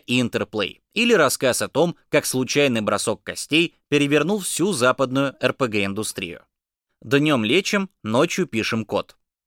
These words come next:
На дворе конец восьмидесятых.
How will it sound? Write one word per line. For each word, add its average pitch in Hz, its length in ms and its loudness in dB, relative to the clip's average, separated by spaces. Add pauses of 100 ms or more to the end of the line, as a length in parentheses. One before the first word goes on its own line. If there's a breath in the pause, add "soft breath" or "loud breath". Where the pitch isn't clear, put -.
(680 soft breath)
На 120 140 0
дворе 147 340 4
конец 135 440 0
восьмидесятых. 113 880 -4